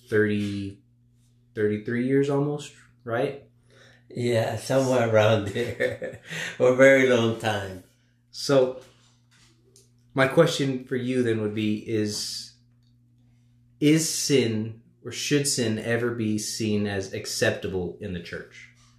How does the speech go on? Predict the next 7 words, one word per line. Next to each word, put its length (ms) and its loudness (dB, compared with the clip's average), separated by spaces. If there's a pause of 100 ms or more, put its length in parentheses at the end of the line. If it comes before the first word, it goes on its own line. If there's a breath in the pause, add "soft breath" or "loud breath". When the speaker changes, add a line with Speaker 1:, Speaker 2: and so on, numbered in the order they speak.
(1200 loud breath)
Speaker 2:
No, 560 6
uh, 640 -4 (540 loud breath)
we 360 2
know 360 4
that 460 -2 (880 soft breath)
Jesus 560 0
came 640 0